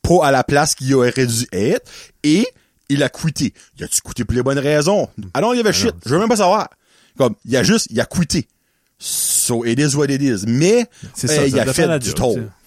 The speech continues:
Speaker 1: Faut, faut lui donner, il a fait du
Speaker 2: Comme
Speaker 1: tort.
Speaker 2: moi, euh, mon médecin,
Speaker 1: Mais bon.
Speaker 2: il est super intelligent. C'est un des hommes les plus intelligents que je connaisse. C'est pas lui que je demanderais à venir m'aider sur une installation, euh,
Speaker 1: Ben voilà.
Speaker 2: de, de système informatique.
Speaker 1: Mais niveau médecine,
Speaker 2: Ouais,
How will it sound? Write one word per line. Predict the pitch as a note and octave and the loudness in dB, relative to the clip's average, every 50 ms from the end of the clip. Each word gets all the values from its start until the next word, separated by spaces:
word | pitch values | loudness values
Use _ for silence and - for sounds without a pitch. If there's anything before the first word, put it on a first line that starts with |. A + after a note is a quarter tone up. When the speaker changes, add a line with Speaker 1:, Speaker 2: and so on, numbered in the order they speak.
| _ _ - | _ _ -10
Speaker 1:
Faut, | - - D3+ E3 D#3+ | -4 0 0 2 2
faut | C3+ - D#3 D#3+ | 2 2 2 2
lui | D3+ | 2
donner, | C#3+ C#3 F#3+ | 2 2 2
il | G3 E3+ | 2 0
a | |
fait | - F3+ E3 | 0 0 -2
du | C#3 A2+ | -2 0
Speaker 2:
Comme | A2 | 0
Speaker 1:
tort. | A#2+ C3+ | 4 4
Speaker 2:
moi, | C#3+ E3 C3 | 4 4 4
euh, | A2+ G#2 G2+ | 4 2 2
mon | G2+ A2+ A#2+ B2+ | 0 0 2 2
médecin, | C#3+ D3 - - - G#3 | 2 0 0 0 2 2
Speaker 1:
Mais | G#3 D#3+ | 2 2
bon. | G#2 | 0
Speaker 2:
il | F2+ | -2
est | F2 - | -2 -2
super | - - - - - G3+ E3 - F3+ | -2 -2 -2 -2 -4 -2 0 0 0
intelligent. | F3 D#3+ C3+ - C3 B2 A#2 A2+ A2 C3 D#3 C#3+ | 2 0 0 -2 -4 -2 -2 -2 -2 -2 -2 -4
C'est | - - G2 G2 G#2 C#2+ F2 F#2+ D2+ D2 E2+ | -6 -6 -6 -6 -6 -6 -8 -10 -10 -8 -6
un | A#2 | -4
des | A#2 A#2+ G#2+ G2 A2 | -2 -2 -2 0 -2
hommes | B2+ C#3 | -2 -2
les | A#2+ F#2+ | -4 -6
plus | - - A#2 | -6 -6 -6
intelligents | A#2 A2 G2+ B2+ A#2 G#2 G2 A#2 B2+ | -6 -6 -6 -6 -6 -6 -4 -4 -6
que | - | -6
je | - | -6
connaisse. | - A#2 G#2 A2+ B2+ D3+ D3 - - - _ - - - - _ _ _ _ - | -4 -4 -2 -2 -2 -4 -6 -10 -16 -20 _ -20 -20 -20 -20 _ _ _ _ -8
C'est | F#2+ F2+ | -6 0
pas | - C#3 | 2 2
lui | C#3 C#3 E3+ E3 | 4 4 2 2
que | - D#3 B2 | 2 0 0
je | G2+ G2+ | 0 2
demanderais | A#2 A#2 A#2 B2 A#2+ A#2 A2+ A2 A2 B2 C3+ C3 | 0 0 2 2 0 0 0 0 0 0 0 0
à | A2 G2 F#2 | 0 -2 -2
venir | G2 A2 A#2 A2 | -2 -2 -2 0
m'aider | A2 G#2+ G#2+ G#2 G2 A2+ B2+ | 0 0 0 0 0 0 -2
sur | B2 - G2+ | -2 -2 -4
une | F#2 F#2+ | -4 -4
installation, | G2 F#2+ F#2 - - G#2+ G2+ F#2 F2 F2 - - A#2 A2+ G#2 G2 F#2 | -4 -6 -6 -6 -6 -6 -6 -6 -8 -8 -10 -10 -8 -8 -6 -6 -8
euh, | E2 D#2+ - | -10 -10 -8
Speaker 1:
Ben | G2+ G2+ F2+ F2 | -4 -4 -4 -4
voilà. | E2 F2 F#2 F#2+ G#2 G#2 G#2 A2 A#2 B2+ - G#2+ - - | -4 -8 -10 -10 -10 -8 -8 -8 -6 -4 -4 -4 -2 -2
Speaker 2:
de, | |
de | F2+ F2 | -4 -4
système | - - G2+ - - A#2 G#2 G2 | -4 -4 -4 -4 -4 -4 -4 -4
informatique. | F#2 - - G2 F#2 F#2 E2+ E2 - - | -6 -6 -8 -10 -10 -10 -12 -12 -10 -6
Speaker 1:
Mais | A#2 C3 C3 C3 | -4 -2 0 0
niveau | C#3 C3+ C3 A#2+ A2 B2 D#3+ E3 F3+ E3+ - - | 0 0 0 0 0 2 2 4 2 2 -2 -4
médecine, | - F#2 G2 G#2 A2+ A2+ - - - - E3+ G#3+ A#3+ B3 A#3+ A#3 | -4 -2 0 0 0 0 -2 -2 0 2 2 2 2 2 0 0
Speaker 2:
Ouais, | G2+ | -2